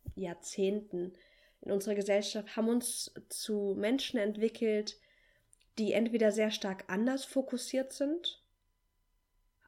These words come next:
also auf andere Menschen fokussiert, für Lösungen, Antworten, auch ihre Schuld, oder auch sehr stark ich-fokussiert sind.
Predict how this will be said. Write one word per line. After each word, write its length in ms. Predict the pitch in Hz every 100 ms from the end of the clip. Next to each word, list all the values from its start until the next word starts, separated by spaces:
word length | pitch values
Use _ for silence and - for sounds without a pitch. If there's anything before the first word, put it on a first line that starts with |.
| _ _ _
also 180 | 214 196
auf 160 | 185 196
andere 240 | 196 196
Menschen 320 | 185 214 -
fokussiert, 540 | 254 247 247 220 254 -
für 140 | -
Lösungen, 380 | 208 208 208 202
Antworten, 600 | - 196 - 214 214 202
auch 100 | 185
ihre 220 | 180 180
Schuld, 440 | - - 240 302 - _ - - - - - -
oder 260 | 233 277
auch 100 | 220
sehr 200 | - 233
stark 240 | - 220 214
ich-fokussiert 840 | 247 247 - 190 185 - - - -
sind. 400 | - - 196